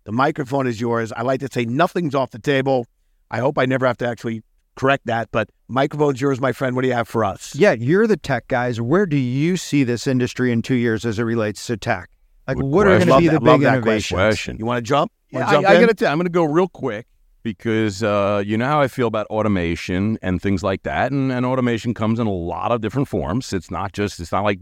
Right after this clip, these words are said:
Speaker 3: robots necessarily all running around making all the food. I, I think, uh, that we're gonna be talking a lot about, uh, I, I, I know we don't like using the, uh, the word dynamic pricing, but I think, uh, you know,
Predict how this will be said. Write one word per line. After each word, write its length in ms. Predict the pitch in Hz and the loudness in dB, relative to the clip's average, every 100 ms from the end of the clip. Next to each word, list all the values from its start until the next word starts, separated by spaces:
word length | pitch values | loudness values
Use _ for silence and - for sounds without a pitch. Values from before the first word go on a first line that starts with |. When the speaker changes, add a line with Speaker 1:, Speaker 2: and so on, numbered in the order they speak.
| 78 | -2
Speaker 3:
robots 560 | 101 107 92 90 - | 0 2 2 0 -2
necessarily 640 | 101 82 - 98 92 92 92 | -4 -4 -4 -2 0 -2 -2
all 160 | 95 | -2
running 240 | 90 92 98 | -2 -2 0
around 480 | 95 95 95 98 98 | -2 -2 -2 -2 -2
making 240 | 92 107 | -4 -2
all 120 | 104 | -2
the 60 | 117 | -2
food. 300 | - 85 82 - _ _ _ - | -4 -6 -4 -6 _ _ _ -2
I, 280 | 113 147 165 | 2 2 2
I 200 | 104 120 | 2 2
think, 480 | 131 135 123 117 - | 2 0 0 0 -2
uh, 440 | 110 104 101 98 101 | 0 2 2 2 0
that 180 | 92 | -2
we're 160 | 95 101 | -2 -2
gonna 160 | 101 101 | 0 0
be 120 | 101 | -2
talking 500 | - 90 92 - 95 | -2 -2 -2 -2 -2
a 100 | 95 | -2
lot 440 | 90 87 90 104 - | -4 -4 -2 -2 0
about, 800 | 101 87 87 85 87 87 87 - _ | -2 0 -2 0 2 0 -2 -10 _
uh, 160 | 92 90 92 - | -8 -6 -8 -10
I, 100 | 90 | -8
I, 360 | 95 92 98 101 | -8 -8 -4 -2
I 20 | |
know 100 | 117 | 0
we 80 | 117 | 0
don't 140 | 117 | 0
like 160 | 104 95 | 0 -2
using 320 | 104 101 98 | 0 2 2
the, 240 | 92 95 | 0 0
uh, 340 | 90 87 85 90 | 2 0 -2 -4
the 120 | 95 | -4
word 300 | 90 92 87 - _ _ _ | -2 -2 -4 -10 _ _ _
dynamic 460 | - 107 120 143 113 | -4 0 2 2 0
pricing, 580 | 101 76 73 - 87 87 | -4 -4 -6 -4 -4 -4
but 120 | 104 | -2
I 160 | 95 101 | 0 0
think, 480 | 101 110 104 98 - | -2 -4 -2 -4 -6
uh, 460 | 95 98 92 95 95 | -2 0 0 0 -2
you 140 | 107 | -2
know, 180 | 90 | -2